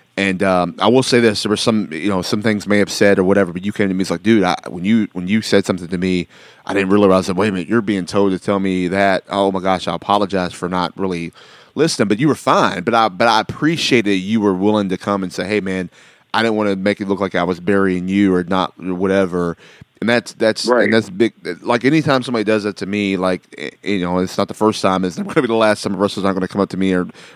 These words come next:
Speaker 1: or apologize, I'm sure. But, but, uh, I appreciate that 'cause it's like, all right, you're, you're willing, and you realized that w-, the mistake you made, even though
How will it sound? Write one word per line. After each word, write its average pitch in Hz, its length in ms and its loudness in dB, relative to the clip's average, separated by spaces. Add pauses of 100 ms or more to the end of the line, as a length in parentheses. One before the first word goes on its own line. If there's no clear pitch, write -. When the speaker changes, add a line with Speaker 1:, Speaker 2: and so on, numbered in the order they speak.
(120)
Speaker 1:
or - 60 2
apologize, 98 580 0
I'm 90 80 -6
sure. 98 320 0
But, 90 220 -2 (580)
but, 98 260 -2
uh, 92 220 0 (320)
I 104 100 0
appreciate 123 500 0
that 92 120 -6
'cause 90 100 -6
it's 90 120 -8
like, 95 100 -2
all 95 100 2
right, 85 200 -2
you're, 101 260 -2
you're 101 240 -2
willing, 101 360 0
and 120 440 0
you 113 100 0
realized 104 680 0 (360)
that 101 160 2
w-, - 80 -8 (360)
the 104 140 -2
mistake 104 380 0
you 107 120 2
made, 123 320 -2
even 120 240 0
though 113 400 0